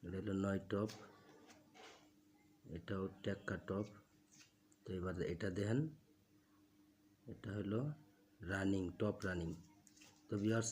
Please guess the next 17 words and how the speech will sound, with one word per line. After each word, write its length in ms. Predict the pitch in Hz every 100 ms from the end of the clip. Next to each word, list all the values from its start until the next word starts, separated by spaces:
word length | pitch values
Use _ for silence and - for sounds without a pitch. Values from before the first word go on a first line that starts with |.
| 107
এরকমভাবে 380 | 107 107 101 101
আসতে 160 | - 101 104
থাকবে। 260 | 95 101 135 143 - - - - - - - _ - - -
তো 100 | - 98 95 87
ভিডিওটা 320 | 104 104 101 98
ভালো 140 | 101 98
লাগলে 160 | 104 104
অবশ্যই 280 | 101 107 107 -
চ্যানেলটা 280 | 104 101 98
সাবস্ক্রাইব 360 | 101 92 - 92 -
করে 160 | 95 92 98
রাখবেন। 300 | 95 104 107 - - - - - - - - -
তো 60 | 98
এবার 160 | 98 98 -
চাইলাম 260 | 92 92 95
আমি 160 | 101 113 139 - - _ - - _ - - _ - -
তিন 120 | -